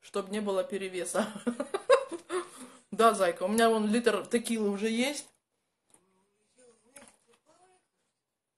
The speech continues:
Федя, ты чего добиваешься? Я серьёзно, я сейчас найду тебя, шлюха, и тебя,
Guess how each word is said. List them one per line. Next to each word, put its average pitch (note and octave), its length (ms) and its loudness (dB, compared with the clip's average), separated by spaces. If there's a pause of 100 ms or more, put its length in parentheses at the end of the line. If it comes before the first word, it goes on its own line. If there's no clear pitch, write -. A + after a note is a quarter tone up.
(760)
Федя, G#3 200 0
ты G3+ 100 -8
чего G#3 340 -4
добиваешься? F#3+ 640 0
Я E3+ 120 -4
серьёзно, F#3 340 -4
я F3 80 -2
сейчас G3+ 300 -4
найду F#3 240 -6
тебя, F#3+ 260 -2
шлюха, G#3 340 -6
и E3+ 60 -4
тебя, G3 340 -4